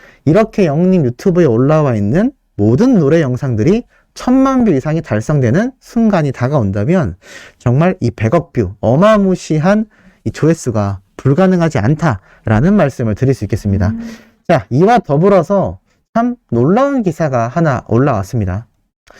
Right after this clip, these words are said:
Speaker 1: 이현중 한글 농구와 제작한 금손 작가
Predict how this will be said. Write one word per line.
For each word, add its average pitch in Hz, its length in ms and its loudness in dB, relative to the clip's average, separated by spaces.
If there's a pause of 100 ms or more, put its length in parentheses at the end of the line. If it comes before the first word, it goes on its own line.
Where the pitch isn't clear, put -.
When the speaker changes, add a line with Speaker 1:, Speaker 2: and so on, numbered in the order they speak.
(340)
Speaker 1:
이현중 214 640 2
한글 262 640 2
농구와 196 500 2
제작한 214 560 -4
금손 185 520 0
작가 - 460 -6